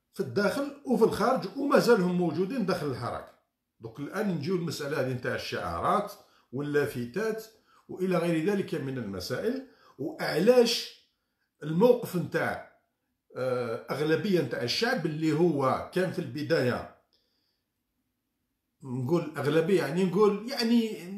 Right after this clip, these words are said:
نسبة، نسبة لا بأس بها، كانوا هما في البداية كانوا ماشيين مع قايد صالح،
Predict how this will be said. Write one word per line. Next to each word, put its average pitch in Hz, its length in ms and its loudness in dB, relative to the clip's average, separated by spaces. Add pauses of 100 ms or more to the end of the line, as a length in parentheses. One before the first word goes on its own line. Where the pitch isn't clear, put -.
(160)
نسبة، 127 420 0
نسبة 190 400 0
لا 202 260 2
بأس - 240 -2
بها، 113 520 -6
كانوا 180 260 0
هما 175 240 2
في 139 80 -2
البداية 135 840 -2
كانوا 143 280 -2
ماشيين 135 400 -4
مع 107 220 -2
قايد 113 300 0
صالح، 202 460 -4